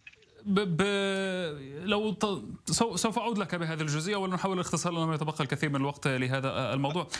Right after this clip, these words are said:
أ-، أ-، أعود إلى السيد، أو إلى دكتور رائف. دكتور رائف، أنت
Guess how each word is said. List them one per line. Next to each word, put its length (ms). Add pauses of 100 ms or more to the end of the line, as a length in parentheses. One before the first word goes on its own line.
(120)
أ-، 40
أ-، 440
أعود 280
إلى 280
السيد، 440
أو 680
إلى 120
دكتور 300
رائف. 240
دكتور 260
رائف، 460
أنت 460